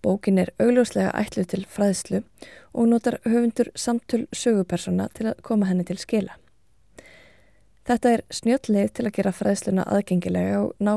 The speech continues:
bæði að varpa fram og svara ótal spurningum á einfaldan máta.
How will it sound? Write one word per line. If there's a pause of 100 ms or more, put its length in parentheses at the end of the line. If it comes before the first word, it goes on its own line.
bæði
að
varpa
fram
og (100)
svara (100)
ótal
spurningum (180)
á
einfaldan
máta.